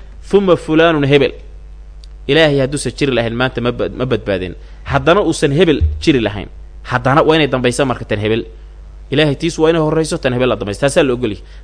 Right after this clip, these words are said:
Laakiin inaad Ilaahay iyo addoonkiisa wax u sintid, lama ogola. Wa min ashirki al-asghari, gaalnimada yar iyo la wadaajinta yar waxaa ka mid ah qowlu rajuli, ninka hadalkiisa uu yidhaahdo, "Lowla Allaahu," Alla hadduusan jiri lahayn, iyo "wa fulaanun," hebel,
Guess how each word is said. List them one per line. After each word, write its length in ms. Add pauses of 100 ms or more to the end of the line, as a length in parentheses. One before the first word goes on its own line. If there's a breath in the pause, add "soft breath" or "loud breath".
Laakiin 320
inaad 220
Ilaahay 300
iyo 140
addoonkiisa 480
wax 220
u 80
sintid, 420 (340 soft breath)
lama 240
ogola. 240 (1600 soft breath)
Wa 120
min 140
ashirki 480
al-asghari, 640 (140)
gaalnimada 520
yar 180
iyo 160
la 100
wadaajinta 440
yar 120
waxaa 200
ka 120
mid 120
ah 80
qowlu 300
rajuli, 380
ninka 220
hadalkiisa 500
uu 60
yidhaahdo, 400 (520 soft breath)
"Lowla 380
Allaahu," 480
Alla 280
hadduusan 500
jiri 240
lahayn, 300
iyo 180
"wa 100
fulaanun," 460
hebel, 320